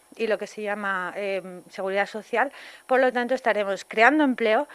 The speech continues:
y estaremos dando estabilidad a esta región. Es muy importante desde Ciudadanos, siempre lo hemos dicho, necesitamos hacer una gestión eficiente de los recursos económicos y hoy, con esta moción, lo estamos demostrando que cuando estamos en el gobierno,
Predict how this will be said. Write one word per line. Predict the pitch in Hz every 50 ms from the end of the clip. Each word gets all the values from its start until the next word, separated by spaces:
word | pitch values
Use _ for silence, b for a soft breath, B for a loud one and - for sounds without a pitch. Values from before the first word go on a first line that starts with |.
| B B B B B
y | 202
estaremos | 185 180 - 202 190 202 196 214 208 196
dando | 185 196 196 196 196 -
estabilidad | - 247 226 - - 262 254 226 233 202 208 214 208 190 220 226 269 - - _ B B B B B B
a | - 202 190
esta | 180 175 - - 185
región. | 175 - 180 175 - - - 185 170 165 170 -
Es | - 220 -
muy | 226 233 233
importante | 240 214 - 226 226 - - 233 233 233 - 262
desde | 247 240 226 196 214 202
Ciudadanos, | - - 220 214 208 214 220 226 240 262 269 262
siempre | - 240 208 196 202
lo | 214 196
hemos | 185 185 185 180
dicho, | 165 233 233 - - - 285 254 B B B B B B B
necesitamos | - 202 190 - 208 190 - 220 220 - 226 233 226 220 208
hacer | 226 208 - - 220 214 196 185
una | 226 233 220
gestión | 214 - - 196 - - 254 262 277 262 254 -
eficiente | 226 220 - - 196 - - 226 214 220 - 247 233 B B B B B B B -
de | 233
los | 208 202 202
recursos | 202 180 - 202 - - 226 196
económicos | 208 202 - 208 208 214 226 233 226 - 233 - -
y | 262 262 254 254
hoy, | 247 233 202 190 - B B B B -
con | 226 226 233
esta | 226 - - 226 214
moción, | 196 196 185 - - 214 214 226
lo | 208 202
estamos | 185 - 208 196 202 208
demostrando | 185 208 208 196 190 - - 214 208 208 208
que | 208 214 196
cuando | 214 208 196 202
estamos | 196 - 247 247 262 254
en | 254 220
el | 202
gobierno, | 175 185 180 190 190 180 202 220 247